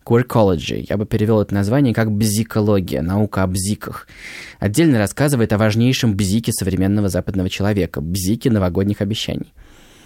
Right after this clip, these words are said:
И о главной иллюзии. Человек сам не видит, почему его обещание не сработает. Сам закладывает основы для провала. Но это легко поправить.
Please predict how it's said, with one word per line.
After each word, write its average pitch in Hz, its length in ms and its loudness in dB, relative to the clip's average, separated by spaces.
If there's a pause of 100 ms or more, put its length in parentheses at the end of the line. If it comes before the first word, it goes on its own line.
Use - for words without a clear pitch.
(540)
И 127 60 2
о 131 60 4
главной 160 400 2
иллюзии. 87 420 0 (480)
Человек 127 340 2
сам 107 280 2
не 92 80 2
видит, 139 320 0
почему 113 340 2
его 101 200 2
обещание 110 520 2
не 110 120 2
сработает. 98 680 -2 (320)
Сам 120 320 2
закладывает 113 560 0
основы 104 400 0
для 98 120 0
провала. 82 520 -2 (640)
Но 113 440 4
это 139 220 0
легко 113 220 0
поправить. - 420 -4